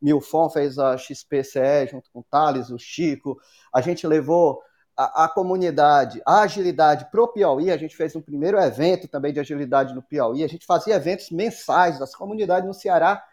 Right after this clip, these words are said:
era muito forte, tá aí a Annelise, que,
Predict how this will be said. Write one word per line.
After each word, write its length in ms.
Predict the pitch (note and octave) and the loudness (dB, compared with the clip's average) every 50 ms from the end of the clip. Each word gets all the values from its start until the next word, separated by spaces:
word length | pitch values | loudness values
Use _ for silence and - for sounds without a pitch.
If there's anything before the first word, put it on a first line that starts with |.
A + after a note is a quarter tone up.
| _ _ _ _ _ - | _ _ _ _ _ 0
era 200 | A3 A#3+ B3+ B3 | 0 2 2 0
muito 580 | A3 G3+ G3 F#3+ G3+ A3+ A#3 A3 G3+ G#3+ F3+ | -2 -4 -4 -2 0 2 2 2 0 -2 -6
forte, 440 | - - - D#3+ E3 E3+ E3 - - | -10 -4 0 2 2 2 2 -2 -4
tá 100 | - D#3 | -2 0
aí 320 | D#3 D#3+ E3+ E3 D#3 C3 - _ _ _ _ _ _ _ - | 0 0 0 -2 -4 -6 -10 _ _ _ _ _ _ _ -4
a 160 | - C#3 D3 D3 | 0 0 2 2
Annelise, 500 | D3+ D#3 D3+ C#3 C3 D3 D#3+ D3 C#3+ D3 | 2 0 -2 0 0 0 0 0 -2 -6
que, 140 | - _ | -18 _